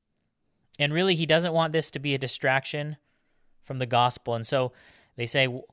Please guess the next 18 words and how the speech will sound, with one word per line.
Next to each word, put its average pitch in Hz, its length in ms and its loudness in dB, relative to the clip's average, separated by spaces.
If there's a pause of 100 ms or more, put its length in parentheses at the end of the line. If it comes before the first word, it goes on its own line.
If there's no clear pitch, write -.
(120)
what 143 200 -2
should - 120 -4
we 151 100 0
do? 147 300 2
They're, 131 340 0
they've, 127 380 -8
they've 127 200 -4
certainly 180 420 0
heard 156 260 0
that 147 80 -4
you've 143 220 -4
come. 156 440 -4
This 143 240 -6
is 165 100 -8
gonna 151 200 -4
be 123 160 -2
an 117 80 -2
issue. 170 460 -2